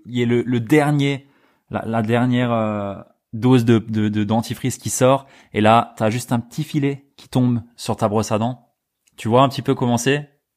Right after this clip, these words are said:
Je pense qu'on l'a tous expérimenté et qu'on, à chaque fois on se dit merde, il y a plus de dentifrice et on va essayer de, de, de pousser, de trouver la dernière des issues, euh, limite, euh, on va encore couper l'arrière pour essayer de le sortir et gratter ce qui reste. Euh, bref, t'as compris,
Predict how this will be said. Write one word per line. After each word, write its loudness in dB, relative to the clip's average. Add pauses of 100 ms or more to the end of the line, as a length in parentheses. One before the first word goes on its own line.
(180)
Je -20
pense 0
qu'on -4
l'a 4
tous 0
expérimenté 2
et -4
qu'on, -2
à 2
chaque -4
fois 0
on 4
se -2
dit -4 (320)
merde, -4
il -6
y 0
a 0
plus -2
de -4
dentifrice -2
et 0
on 0
va 2
essayer 0
de, 0 (480)
de, 2
de 2
pousser, 2
de -2
trouver -2
la 2
dernière 0
des 0
issues, -2
euh, -2
limite, -4
euh, -4 (240)
on -4
va 4
encore 0
couper -2
l'arrière 2
pour -2
essayer -4
de -4
le 2
sortir 0
et 4
gratter -2
ce -14
qui -8
reste. -4 (420)
Euh, 0 (180)
bref, -2
t'as 2
compris, 0